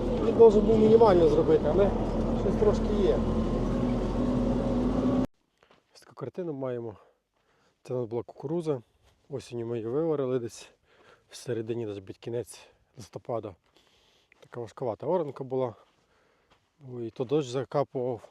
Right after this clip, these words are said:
мішав. Ну так, намучився трохи, коли орав. Це поле шістдесят три гектари. Це у нас тут буде соняшник, е, Сузука, Сінгентовська і Альдозор. Півполя такого, півполя такого.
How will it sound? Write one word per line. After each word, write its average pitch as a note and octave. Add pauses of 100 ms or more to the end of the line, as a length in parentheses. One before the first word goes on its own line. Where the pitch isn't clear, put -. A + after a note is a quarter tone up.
мішав. B2+ (2000)
Ну F3
так, G#2+ (720)
намучився C#3
трохи, G#2
коли A2+
орав. D3+ (260)
Це -
поле A2
шістдесят -
три A#2
гектари. C#3+ (480)
Це C3
у -
нас B2
тут A#2+
буде A2+ (1300)
соняшник, E3
е, B2
Сузука, C#3+ (280)
Сінгентовська F#3
і F3
Альдозор. B2+ (320)
Півполя A2
такого, -
півполя A#2
такого. G2